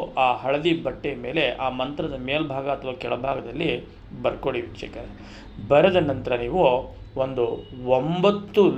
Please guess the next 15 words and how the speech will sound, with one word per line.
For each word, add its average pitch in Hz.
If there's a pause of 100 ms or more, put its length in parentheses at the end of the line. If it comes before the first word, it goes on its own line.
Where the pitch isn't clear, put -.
ಲವಂಗಗಳನ್ನು 151
ತೆಗೆದುಕೊಳ್ಳಿ. 123
ಆ 127 (140)
ಒಂಬತ್ತು 190 (100)
ಲವಂಗಗಳನ್ನು 156
ತೆಗೆದುಕೊಂಡು 131 (500)
ಆ 143 (180)
ಮಂತ್ರ 196
ಬರೆದಿರುವಂತಹ 147 (120)
ಹಳದಿ 156 (120)
ಬಟ್ಟೆನಲ್ಲಿ 135 (400)
ಆ 135 (100)
ಒಂಬತ್ತು 170
ಲವಂಗಗಳನ್ನು 139
ಹಾಕಿ 127